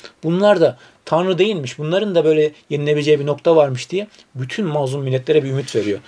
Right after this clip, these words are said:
Ya biz böyle bir hikayenin içerisine gelmişiz, böyle bir cumhuriyetin içerisinden gelmişiz.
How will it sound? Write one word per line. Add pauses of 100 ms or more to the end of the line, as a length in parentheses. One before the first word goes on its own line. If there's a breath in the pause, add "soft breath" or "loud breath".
(200 loud breath)
Ya
biz
böyle
bir
hikayenin
içerisine
gelmişiz,
böyle
bir
cumhuriyetin
içerisinden
gelmişiz.